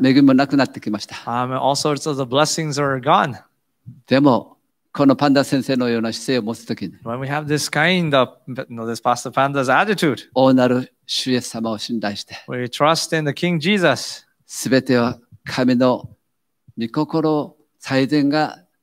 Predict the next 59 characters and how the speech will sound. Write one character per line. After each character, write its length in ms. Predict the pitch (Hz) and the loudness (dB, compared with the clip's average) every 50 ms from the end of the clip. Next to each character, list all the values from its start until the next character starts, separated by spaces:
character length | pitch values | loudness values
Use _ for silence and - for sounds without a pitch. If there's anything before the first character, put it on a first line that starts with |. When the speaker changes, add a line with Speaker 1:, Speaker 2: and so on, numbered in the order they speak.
| _ _ - | _ _ -6
Speaker 1:
な 140 | 107 110 107 | -4 -4 -2
さ 120 | - 131 | 0 0
れ 80 | 135 135 | 0 2
て 140 | 131 - 151 | 4 4 6
い 20 | |
る 100 | 147 165 | 6 6
ん 40 | 175 | 6
だ 160 | 170 175 165 | 6 4 2
と 220 | 170 - 135 - - | 2 -2 -4 -4 -6
信 220 | - - - 127 | -6 -2 -2 0
頼 120 | 113 110 110 | 0 0 -2
す 120 | - - | -4 -6
る 60 | 127 | -6
こ 100 | 127 123 | -6 -6
と 60 | 127 131 | -4 -4
で 60 | 107 | -4
き 40 | 110 | -4
る。 180 | 107 101 147 151 | -4 -2 0 2
Speaker 2:
Always 120 | 160 156 | 2 2
trust 200 | 135 131 - - | 0 -2 -8 -8
the 60 | 123 | -8
will 320 | 120 117 127 147 165 185 190 | -6 -4 -2 -2 0 0 0
of 100 | 165 139 | -2 0
God 320 | 139 156 180 202 202 185 | 2 2 4 4 2 0
is 140 | 170 143 - | -2 -2 -2
happening 420 | 147 147 147 - 156 147 147 139 | -2 -2 -2 -2 -4 -2 0 -2
upon 200 | 123 - - 123 | 0 0 0 0
us. 160 | 120 123 120 - | 0 0 -2 -2
Speaker 1:
私 20 | - | -2
た 100 | 131 117 | -4 -4
ち 140 | - - | -2 0
は 100 | 131 123 | 0 0
平 320 | 113 - - 127 131 135 139 | -2 -2 -2 2 2 4 4
安 80 | 135 131 | 2 2
と 300 | - 139 139 135 147 147 | 2 2 2 2 2 0
喜 100 | - 151 | 0 0
び 120 | 143 151 165 | 0 0 -2
を 80 | 160 | -2
持 120 | 151 139 143 | -2 -6 -6
つ 80 | - | -4
こ 100 | - 143 | -6 -4
と 100 | - 139 | -2 -2
が 40 | 135 | -2
で 140 | 107 127 - | -2 -2 -4
き 60 | 127 | -4
る 40 | 117 | -4
じ 80 | 101 | -2
ゃ 60 | 113 104 | -2 -2
な 80 | 104 | -2
い 60 | 104 | -4
で 100 | 87 98 | -6 -8
す 80 | - - | -10 -10
か。 100 | - 127 | -12 -12
Speaker 2:
We 60 | 123 | -12
can 140 | - - 131 | -8 -6 -4
have 180 | 139 143 131 - | -2 -2 -2 -2
peace 360 | - 160 180 208 214 - - 147 | -2 -2 0 0 0 0 -2 -2
and 100 | 139 131 | -2 0
joy. 380 | 143 170 202 254 240 170 127 | 2 4 4 4 4 2 0